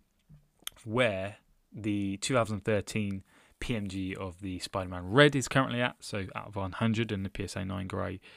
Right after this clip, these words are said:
grade. Uh, so very important card. It's currently at eighteen thousand dollars. And again, that will surpass twenty, in my opinion. I think we're gonna get a late flurry of it bids, and it's,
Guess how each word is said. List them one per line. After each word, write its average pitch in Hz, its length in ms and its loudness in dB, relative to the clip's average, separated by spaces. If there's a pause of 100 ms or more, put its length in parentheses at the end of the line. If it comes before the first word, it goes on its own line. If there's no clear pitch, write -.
(120)
grade. 98 380 -2 (540)
Uh, 90 260 -4
so 95 160 -4
very 110 280 4
important 95 340 -4
card. 92 260 -6
It's - 160 -12
currently 123 440 2
at 101 240 -6 (100)
eighteen 113 760 0 (340)
thousand 98 960 0 (480)
dollars. 90 500 0
And 107 160 -6
again, 110 260 0
that 131 240 2 (120)
will 113 280 -2 (140)
surpass - 680 8
twenty, 98 540 0 (200)
in 98 160 -6
my 95 160 0
opinion. 139 480 4 (360)
I 98 60 -10
think 92 160 -12
we're 92 120 -8
gonna 95 160 -6
get 95 220 -2
a - 20 -2
late 101 320 -4
flurry 101 480 0
of 98 160 0
it 104 140 -2
bids, 120 440 0
and 101 300 -6
it's, - 320 -10